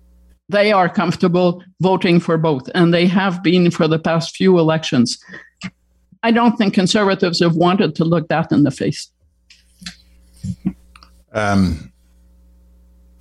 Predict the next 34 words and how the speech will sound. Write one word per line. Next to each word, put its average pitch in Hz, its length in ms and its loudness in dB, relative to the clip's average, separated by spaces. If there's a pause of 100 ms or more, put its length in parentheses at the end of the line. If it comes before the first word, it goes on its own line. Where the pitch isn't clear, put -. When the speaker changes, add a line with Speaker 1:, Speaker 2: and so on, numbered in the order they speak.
(440)
Speaker 2:
okay, 104 280 -2
we're 73 120 -4
gonna 110 160 2
move 92 220 2
on. 85 220 0
I, 92 200 0
I, 87 180 -4
I, 92 300 -4
I, 87 400 -8 (140)
I'm 85 80 -2
gonna, 90 380 0 (400)
I'm 98 120 0
gonna 92 140 2
risk 95 480 -2 (540)
getting 87 240 0
boxed 85 420 -4
around 82 220 0
the 76 80 -4
ears 80 260 -2
by 71 180 -2
Chantal 73 640 -6
as - 160 -10
a, 65 140 -8 (240)
as - 80 -18
kind 69 200 -4
of - 80 -2
a 69 60 -2
weekly 78 360 -2
event 87 300 0
here, 78 160 -2
but - 260 -4 (340)
let 113 120 0
me 113 80 0
just 101 300 -2